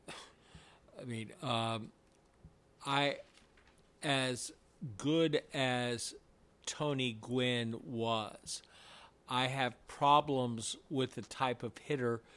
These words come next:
who, I mean, he was a Wade Boggs. Uh, he was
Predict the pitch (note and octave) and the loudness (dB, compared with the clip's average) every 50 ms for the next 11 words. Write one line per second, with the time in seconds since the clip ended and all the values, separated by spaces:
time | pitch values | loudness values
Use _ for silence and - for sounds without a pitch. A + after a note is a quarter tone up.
0 | - - - - - - _ - B2 B2 B2 B2 A#2+ A#2+ A#2+ A#2 A#2 - - - | -20 -20 -20 -20 -20 -20 _ -2 2 4 4 4 4 4 2 0 -2 -4 -8 -20
1 | - - _ _ _ _ _ _ - - - _ - - - - A3+ A#3 A3+ A#3+ | -20 -20 _ _ _ _ _ _ -20 -20 -20 _ -20 -20 -20 -18 -16 -16 -14 -14
2 | A#3 - - - - - - D#3 C#3+ C3+ C3+ C3 C3 B2+ B2+ - - - - _ | -16 -18 -20 -20 -20 -12 -8 -6 -2 0 0 0 0 0 -4 -8 -12 -20 -20 _
3 | _ _ - - C#3+ C3 C3+ C3+ C3 C3 B2+ B2+ C3 C3 B2+ B2+ B2 B2 B2 B2 | _ _ -14 -8 -2 0 2 4 4 4 4 6 6 6 6 6 4 4 2 2
4 | A#2+ A#2+ A2+ - - - - _ - C#3+ C3 B2 B2+ B2 A#2+ A#2+ A#2 A2+ A2 A2 | 0 0 -2 -4 -6 -8 -10 _ -6 -2 0 2 4 4 4 4 4 2 -2 0
5 | - A#2 A#2 A#2 A2 G#2+ G2+ - - - - - - - - - - - B2+ A#2 | 0 2 2 2 2 0 -4 -6 -10 -12 -12 -10 -10 -10 -12 -12 -10 -6 -4 -2
6 | A2+ A2 A2+ A2 G#2 - - - - - B2 A#2+ A2+ G#2+ A2+ A2 A2+ A2 A2 G#2+ | -2 -2 -2 -4 -8 -10 -14 -16 -8 -4 -4 -2 -2 -2 -2 -4 -4 -4 -6 -6
7 | A2 G#2 - - | -6 -8 -8 -10